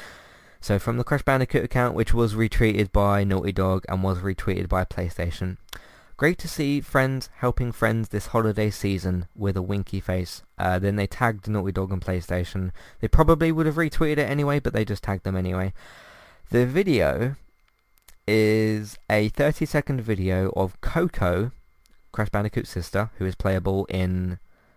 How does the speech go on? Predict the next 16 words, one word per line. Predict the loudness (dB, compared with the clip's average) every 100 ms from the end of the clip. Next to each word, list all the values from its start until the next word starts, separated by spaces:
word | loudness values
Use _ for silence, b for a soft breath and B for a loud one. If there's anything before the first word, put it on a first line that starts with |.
| _ -4
the | -2 0 -2 -2
Insane | -2 -2 -2
Trilogy | -2 -2 0 -2 -2
and | -2 -2 -4
is | -4
playable, | -2 0 0 -2 -2 -4 -10 -4
um, | -2 0 -2 -4
in | -2 -2 -2
Crash | -2 -4
Bandicoot | -4 -6 -4 -6
four, | -4 -2 -2 -4 -12 -10
uh, | -8 -6
Crash's | -4 -4 -6
sister, | -6 -10 -4 -4 -4 -8 B B B B B B B 0
is | 2 2 0
playing | 2 4 4 2 -2 -6